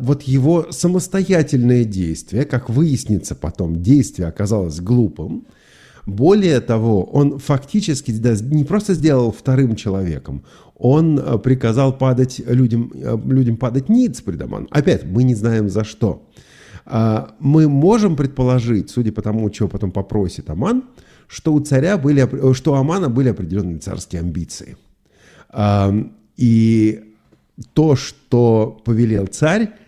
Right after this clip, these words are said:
эти амбиции подогревает. Я не очень понимаю здесь эту историю, потому что фактически таким указом царь, м, сеет разделение.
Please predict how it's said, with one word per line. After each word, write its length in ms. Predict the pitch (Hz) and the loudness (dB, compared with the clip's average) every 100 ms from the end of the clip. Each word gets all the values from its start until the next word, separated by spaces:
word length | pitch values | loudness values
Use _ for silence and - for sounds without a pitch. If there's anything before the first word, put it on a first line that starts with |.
| _ _ _ _ | _ _ _ _
эти 220 | 143 151 | 2 4
амбиции 440 | 135 104 113 - 117 | 2 2 0 -2 -6
подогревает. 720 | - 87 90 107 92 58 - _ _ _ _ _ _ _ _ _ _ _ _ | -6 -8 -2 -2 -2 -8 -18 _ _ _ _ _ _ _ _ _ _ _ _
Я 480 | 113 117 131 185 202 | -14 -12 0 2 4
не 260 | 180 175 | 2 4
очень 500 | 170 170 190 - 156 | 4 4 0 0 -2
понимаю 640 | 135 151 147 143 139 117 98 | 2 4 4 4 4 2 0
здесь 180 | 85 | -2
эту 200 | 95 98 | -6 -4
историю, 580 | 104 - 143 190 185 104 - _ _ _ _ _ - | -6 -4 -2 2 2 0 -4 _ _ _ _ _ -20
потому 500 | - 127 135 127 151 | -4 0 2 2 2
что 520 | 175 - - 139 - - _ - | 0 -2 0 0 0 -10 _ -20
фактически 840 | - 143 139 - 214 196 - 123 | -2 -2 -2 -2 0 -2 -4 -4
таким 320 | 120 127 135 | -4 0 2
указом 480 | 131 131 202 160 131 | 2 2 0 2 0
царь, 320 | - 156 151 - - | 0 -2 -2 -6 -14
м, 640 | 135 139 139 123 120 123 | -14 -6 -2 0 2 0
сеет 440 | 113 - 151 139 | -4 2 4 4
разделение. 640 | 107 92 117 123 82 71 | 0 0 2 2 0 -6